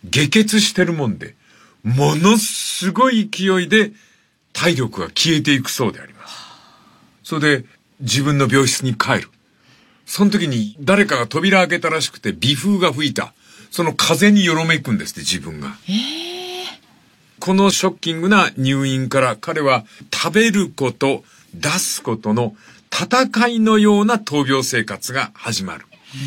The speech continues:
Speaker 2: うん。
Speaker 1: 入院してからの最初の治療、絶食。
Speaker 2: はあ。
Speaker 1: 水も禁止。
Speaker 2: えー？
Speaker 1: ひたすら大腸を休めるということが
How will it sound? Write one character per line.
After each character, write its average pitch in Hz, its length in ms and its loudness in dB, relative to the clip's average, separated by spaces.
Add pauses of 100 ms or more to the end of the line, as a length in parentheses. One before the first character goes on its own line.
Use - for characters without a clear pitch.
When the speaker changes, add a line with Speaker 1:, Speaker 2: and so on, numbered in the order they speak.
(340)
Speaker 2:
う 110 60 0
ん。 131 40 2
Speaker 1:
入 240 360 2
院 233 240 2
し 208 120 0
て 202 120 4
か 202 140 0
ら 160 100 2
の 110 140 -4
最 160 260 -2
初 160 180 -4
の 143 140 -4
治 - 200 -6
療、 92 240 -4 (340)
絶 113 240 -2
食。 - 600 0 (480)
Speaker 2:
は 139 140 -14
あ。 127 320 -14 (260)
Speaker 1:
水 151 440 2
も 190 240 4
禁 113 240 -2
止。 - 240 0
Speaker 2:
え 254 100 4
ー？ 339 80 2 (1120)
Speaker 1:
ひ - 180 -6
た 190 160 0
す - 460 -4
ら 208 240 4 (460)
大 196 420 2
腸 - 280 -2
を 175 200 2
休 202 400 -2
め 214 160 6
る 175 140 0
と 147 180 -2
い 139 80 -4
う 131 140 -4
こ 143 140 -10
と 214 120 2
が 208 240 0